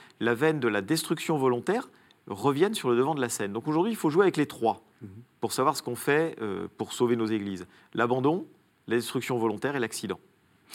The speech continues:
Speaker 2: Une question naïve, c'est vrai que les vandales ont tout détruit ?
Speaker 1: Alors en Afrique du Nord, oui, je crois que quand même les églises, euh, de Tunisie et d'Algérie actuelles, euh,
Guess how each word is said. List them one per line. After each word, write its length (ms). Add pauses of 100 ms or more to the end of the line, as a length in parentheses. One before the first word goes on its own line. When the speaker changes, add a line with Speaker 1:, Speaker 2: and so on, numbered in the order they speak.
(220)
Speaker 2:
Une 80
question 260
naïve, 320
c'est 140
vrai 160
que 80
les 60
vandales 360
ont 100 (200)
tout 140
détruit ? 340 (440)
Speaker 1:
Alors 100
en 60
Afrique 240
du 100
Nord, 200
oui, 140
je 60
crois 160
que 140
quand 160
même 200
les 160
églises, 360
euh, 380
de 120
Tunisie 680
et 100
d'Algérie 480
actuelles, 560
euh, 160